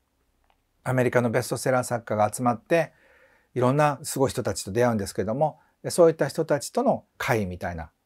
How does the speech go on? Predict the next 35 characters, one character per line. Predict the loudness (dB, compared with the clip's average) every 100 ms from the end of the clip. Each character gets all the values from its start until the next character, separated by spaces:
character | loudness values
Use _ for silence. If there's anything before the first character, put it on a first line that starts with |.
| -16
え、 | -4
そ | 0
う | 2
い | 0
う |
ふ | -2 -4
う | -2
な | -4 -6 _
著 | -6 -4
者 | -2
の | -2 -4
会、 | -2 -2 -2
そ | -4 -4
し | 0
て | 2 2 0
一 | -4 -2
般 | -4
の | -4
人 | -6
た | -8
ち | -6
と | -4
の | -4
さ-、 | -6 -8
撮 | -8 -6 -6
影 | -4
会 | -6 -6
と | -6
か、 | -6 -8 _
サ | -6 -6
イ |
ン | -4
会 | -6 -6
と |
か、 | -12